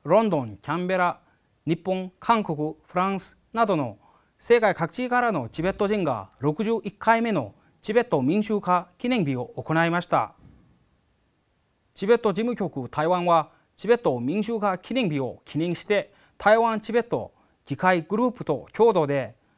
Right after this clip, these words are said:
十七項目の平和条約に関する書籍を中国語で発表しました。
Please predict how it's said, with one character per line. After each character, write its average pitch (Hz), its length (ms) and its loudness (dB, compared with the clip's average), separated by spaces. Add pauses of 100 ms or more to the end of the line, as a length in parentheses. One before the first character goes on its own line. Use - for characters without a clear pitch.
(320)
十 226 240 -2
七 196 340 2 (100)
項 277 180 4
目 190 220 2
の 139 240 -2 (200)
平 170 180 2
和 214 160 6
条 220 200 4
約 220 220 2
に 220 120 -4
関 214 220 -2
す 147 140 -6
る 120 180 -6 (460)
書 180 220 -2
籍 202 220 -2
を 208 220 0 (100)
中 - 180 -2 (100)
国 180 120 4
語 147 260 0
で 165 320 0 (100)
発 160 280 -2
表 170 200 4
し - 80 -8
ま 160 100 0
し 147 60 -8
た。 143 280 0